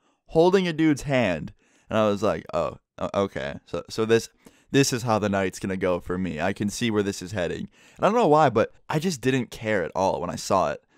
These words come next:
Like, most people would see that and just be super, super upset and, like, angry. I mean, I was kinda angry, but not, like, how I thought I would feel. But anyway, they both walked right by me holding hands, just didn't pay me any attention.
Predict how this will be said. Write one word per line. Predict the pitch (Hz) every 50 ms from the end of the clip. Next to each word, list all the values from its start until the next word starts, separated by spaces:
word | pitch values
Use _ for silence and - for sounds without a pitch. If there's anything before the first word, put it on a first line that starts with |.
| _ -
Like, | 117 113
most | 117 123 123 123 -
people | - 127 123
would | 113 104
see | - - 110 104
that | 107 110
and | 110 104
just | 104 -
be | 98 92
super, | - - - 113 98 104
super | 104 - 110 107 - 107 104
upset | 98 90 - - - 104 98 110 113 - - _ _ _ _ _ _ _ -
and, | 101 104
like, | 95 - - -
angry. | 95 104 113 110 113 117 117 120
I | - 104
mean, | 120 120
I | 127 135
was | 135 120
kinda | - - 104 107 113 120
angry, | 117 117 117 123 120 120 123 123 120 107
but | 110 107 98 92 - -
not, | - 104 110 123 143 143 -
like, | 147 135 117 98 - - - - - _ -
how | - - 117 104
I | 104 98 95
thought | - - 92 95 95
I | 87
would | 87 85 -
feel. | - 98 90 90 87 87 - _ _ _ _
But | - 110
anyway, | 131 156 147 143 131
they | 131 127
both | 123 151 156 156 147
walked | 139 127 117 113 -
right | 98 104 104 104 95
by | 107 98 95
me | 98 101
holding | 101 104 95 95 95 95
hands, | 101 98 90 90 95 101 98
just | - 107 101
didn't | - 120 110 101
pay | 113 101 92
me | 92 90 -
any | - 92 95 90 87 90
attention. | 95 - 95 87 90 - - 95 98 110 117